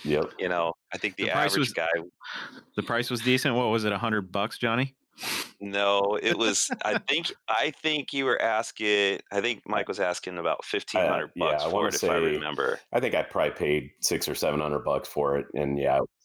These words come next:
Speaker 1: like, seventeen or eighteen hundred. It
Speaker 2: Yeah.
Speaker 1: wasn't anything crazy. And I think, I think
Speaker 2: Yeah.
Speaker 1: that's one of the first cars that I remember, uh, Dave Freiberger reached out to me on. Um,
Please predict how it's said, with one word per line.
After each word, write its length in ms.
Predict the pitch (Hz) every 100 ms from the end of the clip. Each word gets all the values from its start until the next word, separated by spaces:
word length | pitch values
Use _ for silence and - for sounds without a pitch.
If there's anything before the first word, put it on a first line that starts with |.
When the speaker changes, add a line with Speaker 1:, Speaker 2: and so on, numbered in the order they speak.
| -
Speaker 1:
like, 180 | 73 67 -
seventeen 520 | 80 76 76 78 71
or 100 | 71
eighteen 360 | 71 - 73
hundred. 360 | 69 69 71 71
It 60 | 67
Speaker 2:
Yeah. 80 |
Speaker 1:
wasn't 380 | 71 69 73 62 -
anything 380 | 78 71 71 73 - _
crazy. 440 | - 71 76 71 - _ - - - -
And 120 | 80
I 60 | 80
think, 280 | 123 123 - -
I 60 | -
think 160 | 131
Speaker 2:
Yeah. 0 |
Speaker 1:
that's 240 | - 90 -
one 120 | 92
of 60 | 76
the 120 | 69
first 240 | 92 82 -
cars 280 | 76 78
that 100 | 80
I 40 | 73
remember, 580 | 69 76 76 78 73 69
uh, 180 | 65 58 -
Dave 160 | 76
Freiberger 520 | - 73 78 78 65
reached 280 | 64 67 -
out 200 | 67 71
to 100 | -
me 120 | 76 71
on. 320 | 69 69 71 - - - - - - _
Um, 460 | 73 67 60 57